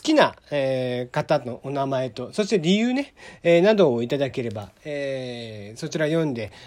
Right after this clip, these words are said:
またトークテーマにしていきたいなと思っていますので、たまにはね、そういった形でちょっと、えー、ユーザー参加型というか、リスナー参加型で、えー、お話をしてみたいなと。もしくは、えー、その他、もちろん三大女優さんにも、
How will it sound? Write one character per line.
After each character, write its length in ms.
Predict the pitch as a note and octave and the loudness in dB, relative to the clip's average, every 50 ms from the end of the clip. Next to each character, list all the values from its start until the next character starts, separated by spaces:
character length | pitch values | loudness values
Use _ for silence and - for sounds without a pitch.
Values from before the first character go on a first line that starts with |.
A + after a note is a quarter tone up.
| - - | -16 -6
ま 160 | C3+ C#3+ C#3+ | -4 -2 0
た 160 | - D3 C#3+ | 2 2 2
ト 140 | B2+ D#3+ D#3 | 2 2 0
ー 40 | C#3+ | 0
ク 60 | - | 2
テ 120 | - E3+ | 2 2
ー 20 | D3 | 2
マ 80 | C3 | 2
に 140 | A#2+ A#2+ A2+ | -2 -4 -6
し 60 | - | -8
て 120 | - D3+ C3+ | -8 -6 -6
い 100 | C3 A#2+ | -6 -8
き 80 | - | -10
た 180 | - - D3+ C#3 | -8 -6 -6 -4
い 80 | C#3 C#3 | -4 -4
な 240 | F#3 A#3+ C4+ B3+ G#3 | -2 0 0 0 0
と 100 | - D3 | -2 -2
思 160 | C3 B2 B2+ | -2 -2 -4
っ 20 | |
て 140 | A#2+ - - | -6 -6 -6
い 40 | A#2+ | -6
ま 120 | A2+ A#2 A2+ | -4 -4 -6
す 140 | G#2+ - A2+ | -6 -8 -8
の 100 | A2 G#2+ | -6 -6
で、 160 | A2 G#2+ - - - - - | -6 -8 -10 -12 -18 -20 -8
た 100 | - A#3 | -4 0
ま 80 | C4+ E4+ | 2 4
に 100 | E4+ F4 | 4 4
は 80 | D#4 G#3 | 2 0
ね、 120 | D#3 D#3 | -2 -2
そ 120 | D#3 F#3 F3+ | -2 -2 -4
う 20 | |
い 40 | E3+ | -2
っ 20 | |
た 100 | - F3 | -4 -4
形 340 | - E3+ D#3 F3 D#3+ - D#3 | -6 -4 -6 -6 -8 -8 -10
で 80 | D#3+ D#3 | -12 -10
ち 120 | - E3 | -10 -12
ょ 40 | C#3 | -12
っ 20 | |
と、 160 | - B2+ G#2 - - - - - - | -10 -12 -12 -12 -14 -20 -20 -14 -10
え 500 | C#3 C3 B2+ B2+ B2 A#2+ A#2 A#2 A#2 A2 | -8 -8 -6 -6 -6 -8 -8 -8 -8 -6
ー、 60 | A2+ | -4
ユ 60 | C#3 | -2
ー 20 | D3+ | 0
ザ 100 | D3+ E3 | 0 0
ー 20 | - | 0
参 220 | C3+ D3 C#3+ C#3 | 0 0 -2 0
加 120 | B2+ D3 | 0 0
型 240 | C3 C#3 C3 C3+ B2 | 0 0 0 -2 -6
と 60 | - | -8
い 20 | - | -10
う 20 | |
か、 60 | G#2 | -12
リ 100 | G2 C3 | -10 -10
ス 100 | C3 - | -2 2
ナ 80 | F#3 E3+ | 2 2
ー 40 | D3+ | 4
参 180 | - F#3+ G#3+ | 6 6 6
加 100 | G3 F#3+ | 6 8
型 200 | F#3+ F#3 E3 E3 | 6 6 6 6
で、 160 | C#3+ C3 A2 - - F3 F3+ E3 - - | 2 0 -4 -6 -10 -14 -14 -12 -8 -4
え 340 | C3+ C3 B2+ B2 A#2+ A#2 | -2 0 0 0 -2 -4
ー、 40 | A#2 | -4
お 40 | A#2+ | -2
話 320 | C#3+ C#3+ C3+ C3 B2+ - | -2 -2 -2 -2 -4 -4
を 80 | C3+ B2 | -6 -6
し 60 | A#2 | -6
て 100 | - C#3 | -8 -8
み 100 | A#2+ A#2 | -8 -8
た 120 | A2+ B2+ A#2 | -8 -10 -12
い 40 | |
な 120 | G#2 G2 G2+ | -12 -12 -14
と。 100 | - - - - - - | -18 -20 -20 -20 -8 2
も 180 | G#3 D4 F#4+ F#4 | 8 8 10 10
し 80 | - | 8
く 100 | - - | 6 6
は、 200 | C4+ D#3+ A#2 - - - - - | 6 6 6 4 -2 -12 -10 -4
え 420 | D#3+ D3+ D3+ C#3+ C#3 C3+ C3+ C3 | 0 2 2 4 4 2 2 -2
ー、 40 | - | 2
そ 100 | - C#4+ | 4 6
の 100 | E4 D#4+ | 8 8
他、 240 | D#4 A3+ - - - | 8 8 4 2 0
も 140 | B2+ C3 E3+ | -2 -6 -2
ち 80 | F#3 | 0
ろ 80 | C4+ A#3+ | 2 2
ん 40 | F#3 | 4
三 180 | - G3 F#3+ F#3 | 6 6 6 6
大 140 | F#3+ F#3 F3 | 6 6 6
女 80 | F#3 | 6
優 120 | F3+ F3 D#3+ | 4 2 2
さ 140 | - D#3 | 0 -2
ん 320 | C#3 C3+ C3+ C3 C3 C#3+ D3 | -2 -2 -4 -8 -10 -12 -8
に 220 | D3+ E3 G3 B3+ C4 | -4 -2 0 4 6
も、 220 | A#3+ G3+ D3 A#2 | 6 6 6 6